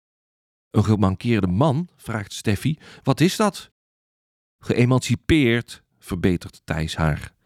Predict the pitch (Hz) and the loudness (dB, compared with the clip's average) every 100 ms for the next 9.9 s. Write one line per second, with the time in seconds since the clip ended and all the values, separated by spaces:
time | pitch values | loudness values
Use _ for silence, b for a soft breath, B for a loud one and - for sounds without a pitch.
0 | b b b b 120 123 147 156 147 147 | b b b b -2 2 2 0 -2 -2
1 | 139 135 120 123 - 131 135 127 113 90 | -2 0 2 0 0 2 4 4 2 0
2 | - 76 71 - _ _ _ - 240 - | -2 -2 -4 -16 _ _ _ -2 0 2
3 | 214 226 - _ - 175 - 147 139 120 | 0 -2 -8 _ 0 0 2 2 2 0
4 | - 98 _ _ _ _ - 165 156 113 | -4 -6 _ _ _ _ -4 0 2 4
5 | 165 175 143 - 135 131 120 87 76 76 | 2 2 0 0 0 0 0 0 0 0
6 | 80 76 - 71 85 - _ _ _ _ | 2 2 2 -2 -6 -16 _ _ _ _
7 | _ - 117 117 - 107 139 151 - 127 | _ 0 2 2 0 2 4 2 0 -4
8 | - 92 - - 98 113 123 101 82 - | -4 -6 -6 -4 -2 -2 -2 -2 -2 -2
9 | 113 - - - 78 101 104 78 73 | -4 -4 -6 0 0 2 2 2 0